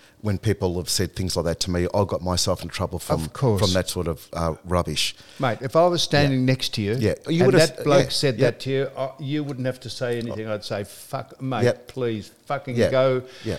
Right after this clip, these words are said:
Speaker 2: and it's fuck off."
Speaker 1: And I know that. A lot of
Speaker 2: Oh,
Speaker 1: Australian
Speaker 2: seriously.
Speaker 1: people would have said that. And then he said, "What do you think of The Voice?" I said, "Look, mate, the only voice I got is for you now to fuck off." And he, and then he walked,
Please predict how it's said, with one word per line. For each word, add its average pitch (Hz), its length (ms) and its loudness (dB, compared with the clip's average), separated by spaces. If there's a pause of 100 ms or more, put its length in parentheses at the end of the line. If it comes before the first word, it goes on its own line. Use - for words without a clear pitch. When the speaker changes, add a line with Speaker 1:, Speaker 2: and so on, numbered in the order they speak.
(160)
Speaker 2:
and 113 320 -2
it's - 200 -10
fuck - 360 -4
off." 80 220 -8
Speaker 1:
And 123 120 4
I 127 140 6
know 104 180 6
that. 71 240 -6
A 98 60 0
lot 123 180 6
of 131 60 2
Speaker 2:
Oh, - 20 2
Speaker 1:
Australian 113 400 6
Speaker 2:
seriously. 113 120 8
Speaker 1:
people 104 120 -2
would 98 80 4
have 90 100 -2
said 95 240 0
that. 67 180 -4 (320)
And 117 100 4
then 135 100 6
he 151 60 4
said, 120 260 2
"What 143 100 4
do 151 40 4
you 139 60 2
think 127 180 0
of 104 60 2
The 95 60 0
Voice?" 101 360 4
I 104 40 2
said, 113 200 2
"Look, 120 160 0
mate, 113 220 4 (260)
the 123 100 6
only 156 140 6
voice 117 280 6
I 117 120 8
got 104 240 2
is 104 100 -2
for - 100 -6
you 107 160 4
now 95 140 2
to 85 100 -6
fuck - 300 -4
off." - 340 -6 (440)
And 113 100 4
he, 107 180 2
and 120 120 6
then 113 100 6
he 110 80 6
walked, 95 460 4